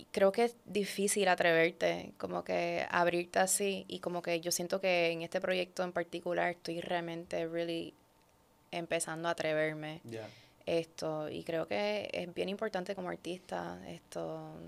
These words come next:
Speaker 1: compartir eso,
Speaker 2: Full.
Speaker 1: you know, which is hard.
Speaker 2: Que yo,
Speaker 1: <laughs>
Speaker 2: hay que dártela porque lo, lo que dices, o sea, es difícil.
Speaker 1: Ya, es
Speaker 2: No mucha
Speaker 1: difícil.
Speaker 2: gente, no mucha gente se atreve,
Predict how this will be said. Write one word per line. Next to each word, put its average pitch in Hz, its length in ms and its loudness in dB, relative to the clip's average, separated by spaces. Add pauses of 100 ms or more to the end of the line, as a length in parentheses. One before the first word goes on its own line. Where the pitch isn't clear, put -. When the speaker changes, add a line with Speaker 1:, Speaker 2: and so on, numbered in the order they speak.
(120)
Speaker 1:
compartir 160 500 -2
eso, 160 400 -6 (120)
Speaker 2:
Full. 110 200 2
Speaker 1:
you - 40 0
know, 95 240 -8 (240)
which 185 160 -4
is 185 140 -4
hard. 170 240 -2 (340)
Speaker 2:
Que 139 140 6
yo, 131 140 6 (120)
Speaker 1:
<laughs> - 120 -14
Speaker 2:
hay 123 120 10
que 165 140 10
dártela 139 420 12
porque 110 480 2 (240)
lo, 113 340 6
lo 117 140 8
que 113 120 6
dices, 113 300 2
o - 20 -10
sea, 107 140 4
es 113 180 2
difícil. 120 640 0
Speaker 1:
Ya, 180 140 2
es - 40 4
Speaker 2:
No - 80 4
mucha 131 300 6
Speaker 1:
difícil. 135 240 2
Speaker 2:
gente, 127 260 6 (540)
no 113 120 -4
mucha 135 240 6
gente 151 200 4
se 143 100 4
atreve, 107 460 6